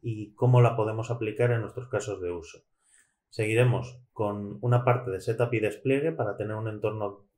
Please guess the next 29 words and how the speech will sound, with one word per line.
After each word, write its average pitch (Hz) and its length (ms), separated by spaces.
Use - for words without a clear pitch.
funcional 107 500
totalmente 104 560
operativo 104 760
y 147 180
vamos 135 280
a 131 60
continuar 135 520
desplegando 120 600
una 110 320
red 104 240
de 98 80
pruebas, 90 680
nuestra 98 340
primera 98 340
red 98 200
blockchain. 90 520
Vamos 123 300
a 123 100
crear 123 240
una 113 160
aplicación 117 720
que 107 120
interactúe 107 720
con 98 160
esta 110 220
red 113 240
que 104 100
hemos 107 220
creado 151 600